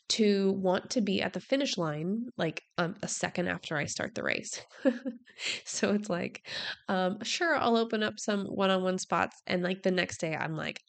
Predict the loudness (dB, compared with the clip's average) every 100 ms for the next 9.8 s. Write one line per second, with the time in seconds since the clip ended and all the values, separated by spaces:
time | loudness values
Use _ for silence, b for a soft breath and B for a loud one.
0 | _ -2 0 0 0 -2 -6 -8 -12 -2
1 | -2 0 -2 -4 -2 0 2 0 -2 -4
2 | -2 2 2 2 -2 -2 -2 -4 -6 -8
3 | -4 -4 -4 -8 -12 B B B B 4
4 | 4 6 6 8 6 4 4 6 6 4
5 | 4 4 4 6 6 6 8 8 8 6
6 | 4 4 2 2 4 4 6 6 6 4
7 | 0 -2 -2 2 2 2 0 -2 -4 6
8 | 8 8 4 4 0 -2 0 0 0 -2
9 | B B B B _ 2 2 0